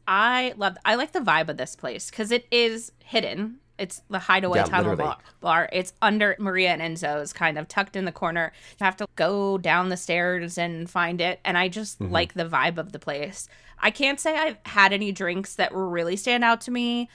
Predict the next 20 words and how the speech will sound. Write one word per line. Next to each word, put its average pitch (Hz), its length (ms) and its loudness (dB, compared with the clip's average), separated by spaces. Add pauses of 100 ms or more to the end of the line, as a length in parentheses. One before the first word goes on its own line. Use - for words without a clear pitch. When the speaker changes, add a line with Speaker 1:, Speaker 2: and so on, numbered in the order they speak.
(200)
Speaker 1:
I've 202 160 2
liked 208 240 0
the 254 80 -4
strawberry 185 560 2
fields. 190 500 0
It's 151 180 -14
bourbon, 196 640 4
strawberry, 170 880 2
lemon, 175 500 -2
ginger, 170 380 -2
cucumber. 165 640 0 (580)
But 254 220 2
I 220 120 8
have 233 120 2
not 226 300 6 (100)
also 220 640 2
had 196 320 0
drinks 185 340 -6
that 170 140 -4
I 160 200 -4